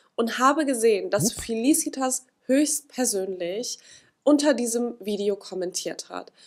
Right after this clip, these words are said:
Speaker 1: Ich werde natürlich auch drauf gleich eingehen, was sie kommentiert hat. Wie gesagt, das ist auch der Anlass, warum wir heute dieses Video machen. Gleich werde ich diesen Kommentar vorlesen. Ich möchte erstmal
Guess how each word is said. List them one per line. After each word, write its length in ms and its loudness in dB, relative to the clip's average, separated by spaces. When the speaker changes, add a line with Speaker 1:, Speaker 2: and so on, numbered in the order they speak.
Speaker 1:
Ich 140 -4
werde 220 6
natürlich 340 -2
auch 100 -4
drauf 240 -6
gleich 340 -2
eingehen, 460 0
was 200 0
sie 80 -2
kommentiert 440 -4
hat. 220 -2
Wie 80 -4
gesagt, 300 0
das 100 -4
ist 140 -4
auch 100 -8
der 140 0
Anlass, 320 0
warum 260 -4
wir 80 -2
heute 180 -4
dieses 300 -6
Video 240 0
machen. 480 -6
Gleich 420 6
werde 320 6
ich 220 -6
diesen 260 -2
Kommentar 580 -4
vorlesen. 580 0
Ich 40 0
möchte 220 0
erstmal 320 -2